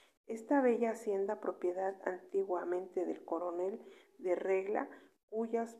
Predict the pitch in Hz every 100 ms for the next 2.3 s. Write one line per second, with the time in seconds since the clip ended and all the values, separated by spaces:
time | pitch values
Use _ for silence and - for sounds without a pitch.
0 | - 165 - 175 - 202 202 202 196 185
1 | 185 196 180 175 180 - 185 180 170 175
2 | 175 233 240